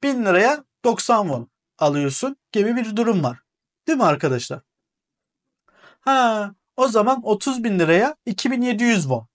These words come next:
İki bin yedi yüz won da iki tane simya, iki tane de silah yapar yani. Bir şey değil yani oyun için.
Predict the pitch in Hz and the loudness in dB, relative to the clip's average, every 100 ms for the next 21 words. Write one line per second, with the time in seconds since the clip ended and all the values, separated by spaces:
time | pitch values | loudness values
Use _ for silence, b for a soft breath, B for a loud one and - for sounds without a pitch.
0 | _ - 170 - 247 254 240 277 285 311 | _ -6 -4 -4 -2 -2 0 -2 0 0
1 | 240 220 247 247 240 247 - 226 262 285 | 0 -2 -2 0 0 -2 -4 -2 0 0
2 | 233 - 240 226 240 - 240 247 240 196 | -2 -2 0 0 -2 -6 -2 0 0 0
3 | 180 147 139 135 165 160 214 214 233 190 | 0 0 -2 -2 -6 -4 -4 -2 0 0
4 | 147 139 135 127 - | 0 -2 -4 -6 -12